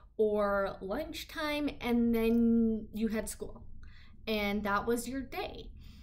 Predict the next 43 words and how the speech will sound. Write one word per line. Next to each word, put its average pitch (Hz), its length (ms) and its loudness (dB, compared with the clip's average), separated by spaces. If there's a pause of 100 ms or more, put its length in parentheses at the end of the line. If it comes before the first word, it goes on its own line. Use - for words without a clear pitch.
(320)
And 262 160 4
so 254 160 2
for 233 300 0
me, 247 720 4 (340)
I 294 220 6
actually 254 480 0
<laughs> 233 80 2
didn't 247 220 2
get 226 160 2
to 220 80 -2
talk. - 360 -2
I 311 60 0
had 311 240 -2
friends, 208 500 0
and 226 120 2
my, 208 240 0 (480)
all 240 180 4
the 240 100 2
people 233 280 2
in 233 60 4
the 226 60 4
class 208 440 2
were, 202 80 -2
like, 196 180 -2
my 202 100 -4
classmates, 190 600 -4
and 202 100 -4
then 196 100 -6
I 208 60 -4
had 214 180 -4
my 226 120 0
best 196 320 -2
friend, 190 260 -4
and 190 100 -6
then 180 160 -6
I 190 100 -2
had 226 220 0
my 254 120 2
group 220 240 0
of 214 160 -4
friends 196 440 -2
or 214 80 -4
whatever 190 480 -2